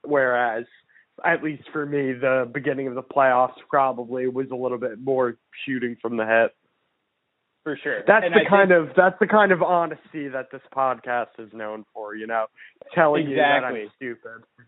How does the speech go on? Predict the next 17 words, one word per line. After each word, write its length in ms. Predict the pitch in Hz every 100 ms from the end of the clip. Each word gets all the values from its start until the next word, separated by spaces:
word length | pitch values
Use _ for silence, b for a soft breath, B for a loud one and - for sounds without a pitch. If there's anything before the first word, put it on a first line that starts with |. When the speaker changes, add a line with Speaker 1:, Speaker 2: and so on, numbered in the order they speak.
| _ _ _ _ _ -
Speaker 2:
Exactly. 640 | 160 180 170 175 180 123
We're 280 | 107 143 160
basically 640 | 160 180 185 180 175 156 131
holding 380 | 127 123 143 156
ourselves 460 | 156 147 135 127 123
accountable, 720 | 131 120 110 117 113 123 120
and 140 | 113 110
we 200 | 110 107
don't 340 | 117 113 131 131
want 280 | 131 135 -
anyone 340 | 120 131 143 143
to 80 |
come 260 | 139 - 120
after 480 | 113 113 - 131 117
us 140 | 120 -
and 160 | 120 -
say, 300 | 113 110